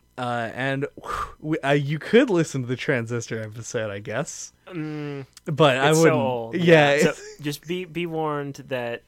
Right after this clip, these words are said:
Speaker 2: it was an early episode and we didn't really know what we were doing back
Speaker 1: And we
Speaker 2: then.
Speaker 1: recorded it in a big echoey room with
Speaker 2: <laughs>
Speaker 1: one microphone.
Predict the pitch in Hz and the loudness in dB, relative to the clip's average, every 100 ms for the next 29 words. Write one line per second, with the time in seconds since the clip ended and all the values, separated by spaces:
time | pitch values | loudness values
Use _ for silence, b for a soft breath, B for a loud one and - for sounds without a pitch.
0 | 131 123 123 120 120 113 113 113 107 - | -8 -6 -6 -10 -10 -10 -10 -14 -14 -14
1 | 120 113 110 110 123 117 117 113 113 110 | -10 -10 -10 -12 -12 -12 -12 -10 -12 -10
2 | 113 113 117 113 107 110 110 135 180 170 | -12 -12 -12 -12 -10 -12 -12 -6 -2 0
3 | 165 151 151 - 151 139 135 143 143 131 | 0 0 -2 0 2 2 0 0 -2 -4
4 | 120 131 135 123 120 151 127 127 123 123 | -2 -2 -2 -4 -4 -2 0 0 2 0
5 | 127 147 139 120 131 131 120 127 151 139 | 0 0 -2 -2 -2 -2 -2 -4 -6 -6
6 | 170 170 196 | -4 -4 -6